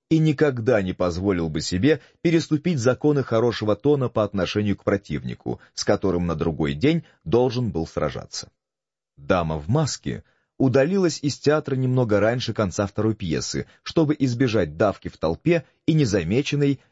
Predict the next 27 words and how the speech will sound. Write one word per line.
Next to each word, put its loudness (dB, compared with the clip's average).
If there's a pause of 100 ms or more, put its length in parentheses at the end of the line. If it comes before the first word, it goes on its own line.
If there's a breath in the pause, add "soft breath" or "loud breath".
(100)
сесть -2
в -12
свой 0
портшес, -4 (200)
ожидавший 0
её 0 (180 soft breath)
в -6
нескольких 0
шагах -2
от -2
жидепома. -4 (920)
Её 2
исчезновение -2 (180 soft breath)
сильно 0
заинтриговало 0
Леандра, -4 (180 soft breath)
который 0
из-за 0
угла 0
кулисы 0
смотрел 0
за -4
тем, 0
что -2
делается 0
в -8
зале, 0